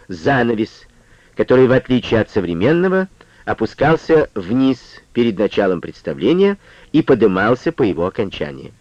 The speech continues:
Количество механических приспособлений к этому времени успело значительно возрасти по сравнению с аттическим театром пятого века. Театр по-прежнему оставался без крыши,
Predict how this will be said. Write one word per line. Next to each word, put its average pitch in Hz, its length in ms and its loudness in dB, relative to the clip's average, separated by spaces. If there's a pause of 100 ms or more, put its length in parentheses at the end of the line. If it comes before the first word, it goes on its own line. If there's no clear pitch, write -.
(760)
Количество 175 880 2
механических 135 720 0
приспособлений 104 800 -2
к - 60 -2
этому 135 260 0
времени 151 480 0 (260)
успело 127 520 2
значительно 131 560 -2
возрасти 120 680 -2 (300)
по - 80 -4
сравнению 104 460 -2
с - 100 -8
аттическим 98 640 -6
театром 98 440 -4
пятого 92 460 -2
века. 85 420 -4 (680)
Театр 185 400 0
по-прежнему 156 880 0
оставался 98 580 -2
без 92 200 -6
крыши, 95 580 -4